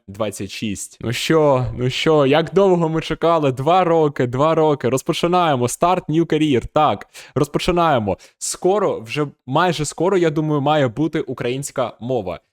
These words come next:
В Італії вже працює, я про це буду ще робити оголошення, е, але я сподіваюся, що все буде. Розпочинаємо нову кар'єру, ну, напевно. Я зараз не буду максимально детально все це розбирати.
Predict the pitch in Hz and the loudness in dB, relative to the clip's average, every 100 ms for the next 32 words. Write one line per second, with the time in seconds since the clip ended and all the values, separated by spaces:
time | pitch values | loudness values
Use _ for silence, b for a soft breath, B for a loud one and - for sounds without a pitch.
0 | _ 107 131 175 165 151 147 127 135 - | _ -10 -2 0 2 0 0 -2 -4 0
1 | 165 180 165 143 120 147 151 151 139 143 | 2 2 0 -2 -2 -2 -2 -4 -4 -4
2 | 135 143 131 113 131 143 123 - 113 127 | -2 0 0 0 0 -2 -2 -4 -4 0
3 | 151 170 160 151 143 B B - 131 131 | 0 0 -2 -2 -2 B B 0 2 2
4 | 123 135 156 160 143 131 143 135 - 131 | 2 2 2 0 0 0 0 -2 -2 -2
5 | - - 139 131 117 95 b _ - 160 | -2 -2 -2 0 -2 -2 b _ -4 -2
6 | 190 - 185 175 143 135 143 139 127 123 | -2 -2 0 0 0 -2 -2 -2 -2 0
7 | 170 170 123 131 139 185 170 127 160 214 | 0 0 0 -2 0 0 0 0 0 0
8 | 196 196 180 196 185 165 131 156 - 180 | -2 -4 -6 -2 0 0 -4 -10 -10 -8
9 | 185 175 147 147 165 170 151 - 160 - | -6 -6 -6 -4 -2 -2 -2 -4 -4 -2
10 | 131 123 123 127 165 180 180 | -4 -4 -2 0 0 -2 -6